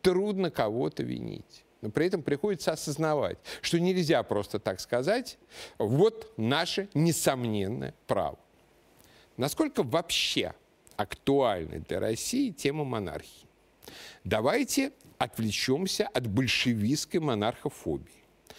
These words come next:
Да, у идейных наследников большевиков пунктик на том, что они убили нашего царя и царицу, девушек на выданье, мальчика-царевича-инвалида, все их окружение. И совершив это дело, это жертвоприношение сатане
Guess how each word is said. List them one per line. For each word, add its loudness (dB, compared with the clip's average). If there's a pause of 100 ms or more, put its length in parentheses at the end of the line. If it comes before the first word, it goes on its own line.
(160)
Да, 0
у -2
идейных 0
наследников -2
большевиков -4 (200)
пунктик 2
на 2
том, 0
что -2
они 0
убили 0
нашего -2
царя 0
и 0
царицу, -4 (280)
девушек 2
на 0
выданье, -2 (260)
мальчика-царевича-инвалида, 0
все 4
их -4
окружение. 0 (180)
И -2
совершив 2
это -2
дело, -2 (260)
это 2
жертвоприношение 0
сатане -6